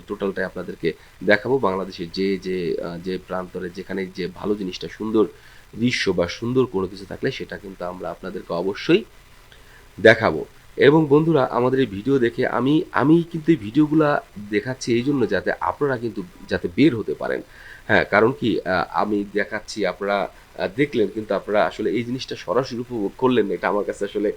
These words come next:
ভালো লাগবে না। আমি চাই যেন আমি যেটা উপভোগ করেছি, মানুষও সেটা উপভোগ করুক এবং সুন্দর করে দে-, লক্ষ্য করুন বন্ধুরা, এই যে সিএনজির শব্দ কিন্তু আমরা পেলাম, তাই না? এই পাশে কিন্তু সিএনজি,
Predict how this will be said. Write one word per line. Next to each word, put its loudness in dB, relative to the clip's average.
ভালো 6
লাগবে 6
না। -2
আমি 0
চাই 4
যেন 0
আমি 2
যেটা -2
উপভোগ -6
করেছি, -6
মানুষও 4
সেটা -2
উপভোগ 2
করুক 6
এবং 8
সুন্দর 4
করে 6
দে-, 4
লক্ষ্য 4
করুন 6
বন্ধুরা, 6
এই 8
যে 2
সিএনজির 6
শব্দ 4
কিন্তু -2
আমরা 0
পেলাম, -2
তাই 4
না? 2
এই -2
পাশে 4
কিন্তু 2
সিএনজি, -2